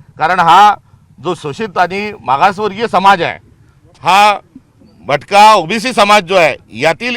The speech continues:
एक कन्या, ही महाराष्ट्राची कन्या, हिचा बळी गेल्यानंतर जर आज सत्ताधारी मंडळी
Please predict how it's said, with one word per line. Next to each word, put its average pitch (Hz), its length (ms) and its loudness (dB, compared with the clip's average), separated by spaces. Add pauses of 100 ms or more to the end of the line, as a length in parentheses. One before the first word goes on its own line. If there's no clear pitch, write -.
(120)
एक 202 220 -2
कन्या, 175 320 0 (460)
ही 190 60 -8
महाराष्ट्राची 208 680 0
कन्या, 202 280 -2
हिचा 202 200 -4
बळी 175 180 -4
गेल्यानंतर 170 680 -2 (280)
जर 170 160 -2
आज 185 140 2
सत्ताधारी 220 540 2
मंडळी 185 460 -2